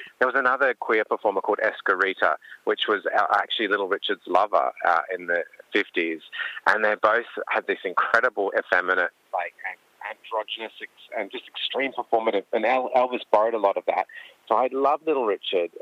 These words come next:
And then last year we were contacted by Catherine Martin, who was the, uh, the production designer and costume designer of, um,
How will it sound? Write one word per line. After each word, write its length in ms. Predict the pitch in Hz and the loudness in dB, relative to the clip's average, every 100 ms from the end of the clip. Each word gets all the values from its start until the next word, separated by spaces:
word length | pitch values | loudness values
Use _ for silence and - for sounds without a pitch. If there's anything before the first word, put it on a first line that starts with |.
| - | -4
And 140 | 143 | -2
then 240 | 151 143 131 - - | 0 0 -2 -4 -4
last 340 | 123 127 170 - | 2 2 2 -2
year 140 | - 147 | -2 0
we 120 | 135 | 0
were 140 | 117 117 | 0 -2
contacted 640 | - 123 131 117 - 120 110 | 0 0 2 -2 -2 -8 -2
by 260 | 107 98 98 - | 2 2 0 -2
Catherine 380 | 107 - 107 98 | -4 0 0 2
Martin, 480 | 98 107 107 87 87 - - - | 2 2 0 -8 -8 -12 -14 -2
who 100 | 101 | 2
was 160 | 98 95 - | 2 0 2
the, 280 | 101 95 87 | 2 2 2
uh, 160 | 92 90 - - 87 | 2 2 0 -4 -2
the 80 | |
production 420 | 87 - 85 - 92 | -2 0 0 -2 -8
designer 360 | 90 90 92 | 0 2 2
and 80 | 90 | 0
costume 340 | 92 92 - | -2 -4 -6
designer 460 | 92 95 92 92 87 - | -2 2 2 2 -2 0
of, 220 | - 92 90 - _ - | 0 0 -2 -14 _ 0
um, 240 | 87 87 | 0 -2